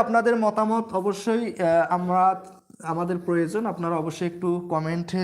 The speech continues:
জানান যে বুঝতে পারতেছেন কিনা। এখন তিন নাম্বার যে কোশ্চেন, দেখেন বি ইকুয়াল থার্টি ডিগ্রি, আমাদেরকে বি ইকুয়াল হচ্ছে থার্টি ডিগ্রি দেওয়া আছে, হলে প্রমাণ করো যে cos টু বি equal to cos square b minus one।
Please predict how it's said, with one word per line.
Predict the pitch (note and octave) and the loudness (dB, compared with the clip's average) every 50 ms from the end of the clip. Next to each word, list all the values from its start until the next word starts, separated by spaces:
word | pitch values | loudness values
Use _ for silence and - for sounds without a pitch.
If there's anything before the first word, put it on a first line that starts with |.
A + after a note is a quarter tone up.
| E3+ D#3+ | 0 0
জানান | D#3 D3+ D3+ E3 G3 A3+ A3+ F#3 | 0 0 2 2 0 0 -2 -2
যে | E3+ E3+ D3+ D#3 | -2 -2 -2 -2
বুঝতে | D#3+ D#3 - F3 E3+ F3 | -4 -4 -4 -4 -4 -2
পারতেছেন | E3+ E3 D#3+ D#3+ D3+ - F3+ F3 E3+ E3+ | -4 -4 -4 -6 -6 -6 -6 -6 -6 -4
কিনা। | F#3 F#3+ A3+ C#4 - - - - - - E3+ | -2 -2 -2 -2 -4 -8 -16 -16 -10 -6 -4
এখন | E3 G3+ G#3 - G#3 | -4 -4 -4 -2 -2
তিন | B3+ B3 A#3+ | 0 0 0
নাম্বার | A#3 G#3+ G3 F#3+ F3 D#3+ | 0 0 0 -2 -2 -2
যে | E3 D#3 D#3 | -4 -4 -4
কোশ্চেন, | C#3 C3 - - F#3+ G3+ B3 E4 - - - _ _ _ _ _ _ _ _ _ _ _ - F3 | -6 -8 -8 -6 -8 -6 -6 -8 -12 -18 -20 _ _ _ _ _ _ _ _ _ _ _ -2 0
দেখেন | F#3 F#3 D#3+ E3 A#2 F#2 - - - - _ _ _ _ _ _ _ - C#3 B2 | 0 0 0 -2 -4 -6 -10 -16 -20 -20 _ _ _ _ _ _ _ -12 -6 0
বি | F3+ A#3 C4 C#4 | 0 2 2 2
ইকুয়াল | C4 C4+ C4+ C4 C4 C4 - | 0 0 0 0 0 0 0
থার্টি | G#3 G3 F#3 F3 E3+ D3+ C#3 | -2 -2 0 0 0 0 -2
ডিগ্রি, | C3 A2 A2+ A2 - - - - - - D3+ | -2 -4 -6 -10 -14 -16 -18 -18 -10 -6 -4
আমাদেরকে | D#3+ F3 F3+ G3 G3+ G3+ - G#3+ G#3 G3+ F3+ C#3 C3+ | -2 -2 -2 -2 -4 -4 -2 -2 -2 0 -2 -2 -4
বি | F3 F#3+ G#3 A3 A3+ - F#3+ F#3 | -4 -2 -2 -4 -4 -6 -8 -10
ইকুয়াল | F3+ - F3 E3+ E3+ E3+ F3 | -6 -4 -2 0 0 0 -2
হচ্ছে | E3+ E3+ F3 G#3+ G#3 G3+ - | -4 -4 -4 -4 -4 -4 -4
থার্টি | - D3 D3 D3 D3 D#3+ D3+ D3+ D3+ | -4 -2 -2 -2 -2 -4 -4 -2 -2
ডিগ্রি | D3+ D3 D3+ F3 G#3+ G#3 F3+ | -2 -2 -2 -4 -4 -4 -2
দেওয়া | D3 C#3 B2+ A#2+ A#2 - | -2 -2 -2 -2 -4 -8
আছে, | B2 - - G2+ - - - _ _ - C#3 | -10 -12 -16 -16 -16 -18 -20 _ _ -6 -2
হলে | D3+ G3+ A3+ G#3+ F3 F#3 A#3 - - | 0 0 2 2 0 0 -2 -4 -4
প্রমাণ | G#3 G3+ G3+ G#3+ A3+ A3+ A3+ | -4 -2 -2 -2 -2 -2 -2
করো | A#3 A#3 A#3 A#3 A3+ | 0 0 0 0 0
যে | B3+ B3+ B3+ B3 | -2 -4 -4 -2
cos | A3 G#3 G3 G3+ - - - | -2 -2 -2 -4 -6 -6 -4
টু | B3 B3+ A3+ | -2 -2 0
বি | B3+ B3+ B3 A#3+ | 0 0 0 -2
equal | - A#3+ A#3+ A#3+ A#3+ A#3 A#3+ | -2 -2 -2 0 0 -2 -2
to | A#3 A#3 A3+ A3+ | -4 -4 -4 -2
cos | G#3 G3 G3 G3 G3 - | -2 -2 -2 -4 -6 -4
square | - G#3+ G#3+ G3 F#3 F3 | -4 -2 -2 -2 -2 -2
b | A3+ A#3+ A3 G#3+ | -2 0 0 0
minus | F3+ D#3 D3 C3+ B2 - - B2 | -2 -2 -2 -4 -6 -6 -6 -6
one। | A#2 A2 | -6 -6